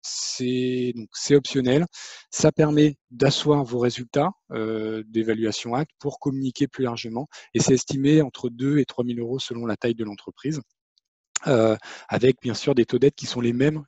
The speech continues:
que pour l'évaluation acte, donc entre cinquante et soixante-dix pour cent. Euh, si je résume un peu ce tableau-là, c'est-à-dire que si on prend un coût maximum de, euh, pour une évaluation acte avec revue critique de huit mille euros, euh, c'est-à-dire que l'adem apporte un financement entre,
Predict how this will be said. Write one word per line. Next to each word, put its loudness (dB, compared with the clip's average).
que -10
pour -4
l'évaluation 0
acte, -2
donc -10
entre -8
cinquante -4
et 0
soixante-dix -4
pour -14
cent. -14
Euh, -2
si -2
je 4
résume 6
un 4
peu 0
ce -2
tableau-là, 6
c'est-à-dire 4
que 0
si -4
on -4
prend 0
un 2
coût -6
maximum 0
de, -4
euh, 2
pour -2
une 0
évaluation 2
acte 2
avec 2
revue -4
critique -8
de -6
huit -6
mille -2
euros, 0
euh, 2
c'est-à-dire 0
que -8
l'adem 2
apporte -6
un -6
financement -6
entre, -2